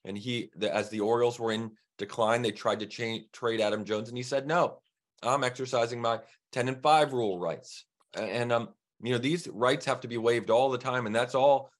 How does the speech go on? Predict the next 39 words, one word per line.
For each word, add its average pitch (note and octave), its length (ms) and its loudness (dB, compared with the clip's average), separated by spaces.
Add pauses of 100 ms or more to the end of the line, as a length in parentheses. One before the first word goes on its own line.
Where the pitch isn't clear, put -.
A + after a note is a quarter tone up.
'cause B2 160 -4
of A#2+ 100 -2
Curt B2 240 -4
Flood. B2+ 220 2
And, G#2 180 0 (400)
and B2 140 -4
the C3 60 -2
second F3 380 -2
major D3+ 260 -2
concession D3 520 -4
in A#2 80 -4
that A#2 220 0 (200)
seventy-three C3+ 580 -2
basic C#3 360 -2
agreement, A#2 440 -2 (380)
after B2+ 480 0
M B2+ 180 0
L B2+ 100 4
B B2+ 160 -2
has B2 120 2
argued C3 320 0
this B2 160 -4
is B2 80 -10
a B2 80 0
labor B2+ 320 0
issue, A#2 320 -4 (460)
is C3 300 2 (120)
salary E3 560 4
arbitration, F#2+ 680 0 (540)
which A2 220 -2
is A#2 120 2
after A#2+ 240 2
three B2 300 -4
years C#3+ 260 0
of B2 80 -4
major A#2+ 280 -2
league A2+ 180 -6
service A2+ 340 -6
time, C#3+ 360 0